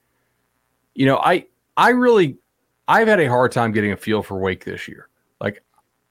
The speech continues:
I thought they did a nice job against F S U. They come out and they blast U V A on that Friday night game or Thursday night, wh-, whatever night that was. Like, they just,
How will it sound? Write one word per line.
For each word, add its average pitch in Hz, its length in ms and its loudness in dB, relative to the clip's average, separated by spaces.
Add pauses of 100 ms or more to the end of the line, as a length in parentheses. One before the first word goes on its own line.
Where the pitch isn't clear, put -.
(220)
I 110 40 -6
thought 127 140 -2
they 110 120 -4
did 101 100 -4
a 98 40 -6
nice 117 200 0
job 139 160 2
against 127 180 -2
F 123 140 0
S 113 200 -2
U. 98 360 -2 (380)
They 113 100 0
come 123 160 -2
out 117 280 0
and 104 160 -6
they 98 120 -2
blast 98 760 -2
U 98 140 -4
V 90 220 -2
A 82 280 -2 (480)
on 101 180 -2
that 95 140 -2
Friday 98 280 -2
night 92 240 -4
game 92 440 -8
or 92 160 -4
Thursday 101 320 -2
night, 92 120 -4
wh-, 110 280 0
whatever 117 280 0
night 101 200 -2
that 92 140 -2
was. 90 220 -6
Like, 95 100 -6
they 139 100 0
just, 123 220 -4